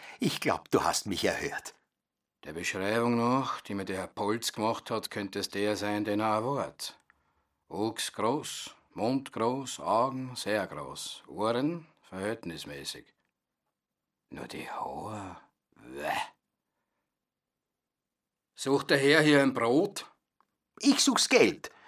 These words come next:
Speaker 1: Das Brot wüsste ich mir nachher schon zu finden.
Speaker 2: Er sucht Geld.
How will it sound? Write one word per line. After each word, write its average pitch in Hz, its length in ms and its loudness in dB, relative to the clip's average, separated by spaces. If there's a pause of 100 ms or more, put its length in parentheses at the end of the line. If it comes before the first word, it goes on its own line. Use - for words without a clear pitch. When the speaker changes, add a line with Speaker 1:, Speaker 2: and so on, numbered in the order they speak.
(200)
Speaker 1:
Das - 120 -8
Brot 262 360 8
wüsste 226 280 4
ich - 80 2
mir 214 120 8
nachher 190 300 12
schon 180 200 6
zu - 100 -2
finden. 95 460 2 (800)
Speaker 2:
Er 101 460 -12
sucht - 560 -12
Geld. - 800 -16